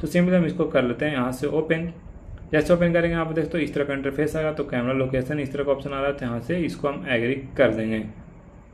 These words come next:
जैसे करेंगे यहाँ पे दोस्तों accept का option आता है, simply accept वाले option में करेंगे click, तो यहाँ पे अलाउ का ऑप्शन आ रहा है, अलाउ करते जाएंगे, अलाउ करेंगे, अलाउ करेंगे,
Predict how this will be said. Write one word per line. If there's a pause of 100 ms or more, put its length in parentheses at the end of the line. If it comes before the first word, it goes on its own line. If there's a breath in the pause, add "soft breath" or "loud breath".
(920 loud breath)
जैसे
करेंगे
यहाँ
पे
दोस्तों
accept
का
option
आता
है,
simply
accept
वाले
option
में
करेंगे
click, (260 loud breath)
तो
यहाँ
पे
अलाउ
का
ऑप्शन
आ
रहा
है,
अलाउ
करते
जाएंगे,
अलाउ
करेंगे,
अलाउ
करेंगे,